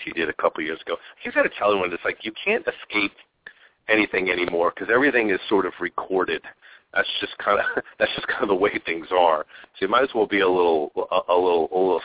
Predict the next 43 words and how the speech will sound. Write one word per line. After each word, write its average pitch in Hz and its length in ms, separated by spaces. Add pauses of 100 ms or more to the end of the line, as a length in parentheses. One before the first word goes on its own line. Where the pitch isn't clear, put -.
(100)
smarter 90 400
about 76 340
it, 76 140 (360)
it, 90 200
it, 92 120 (200)
in 90 220
that 82 180 (120)
sense. 80 300 (260)
Uh, 76 320 (600)
but, 98 180 (100)
uh, 82 300 (480)
uh, - 220
Saturn, 143 440
i-, 123 40
it's 123 300
been 131 120
retrograde, 110 540
so 123 80
it's - 120
really 165 160
been 123 160
bringing 117 220
up 98 160
a 101 40
lot 95 360
of 92 140
issues 87 320
about 82 180
how 87 220
we 82 100
use 85 240
our 78 80
power, 80 500
whether 80 240
we're 82 60
using 82 320
it 78 100
wisely 85 680
and 73 120 (360)
all 87 200
of 85 60
that 78 220
good 80 100